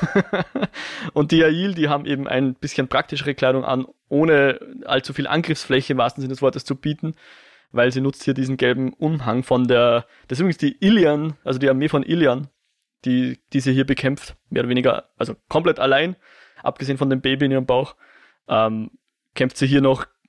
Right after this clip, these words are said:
gegen das, was, es, es sieht so aus, als wären es noch verstreute Überbleibsel nach einer Schlacht, die eigentlich schon passiert ist, aber noch ein paar Leute halt rumrennen, so vereinzelt. Sie will eigentlich ihr Kind zur Welt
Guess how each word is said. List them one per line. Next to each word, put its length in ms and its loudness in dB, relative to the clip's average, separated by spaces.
gegen 280 0
das, 280 -2
was, 280 -2
es, 260 -10
es 180 -2
sieht 160 0
so 100 2
aus, 200 2
als 140 -2
wären 120 2
es 100 -2
noch 260 -2
verstreute 480 0
Überbleibsel 720 0
nach 300 2
einer 240 -6
Schlacht, 400 -6
die 100 -4
eigentlich 260 -6
schon 180 -6
passiert 360 -2
ist, 200 -2
aber 200 0
noch 200 -6
ein 100 -4
paar 340 0
Leute 280 2
halt 140 0
rumrennen, 440 2
so 80 -4
vereinzelt. 560 -4
Sie 240 0
will 120 4
eigentlich 300 0
ihr 60 -6
Kind 340 0
zur 160 0
Welt 180 0